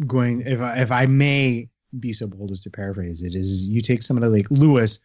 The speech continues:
he's up to speed in half a session, whatever you put him in. You take someone like Rosberg, and at the end of three sessions,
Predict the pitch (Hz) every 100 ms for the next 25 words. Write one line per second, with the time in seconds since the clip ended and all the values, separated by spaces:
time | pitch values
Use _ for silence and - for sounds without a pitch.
0 | _ _ - 180 156 135 131 - 123 101
1 | 95 95 92 95 90 - 90 - 123 104
2 | 98 92 95 85 90 - _ _ _ -
3 | 139 151 143 165 135 123 110 135 151 156
4 | 127 110 101 101 _ _ _ _ - 131
5 | 127 123 131 113 107 - 147 147 - 117
6 | 101 - 92 -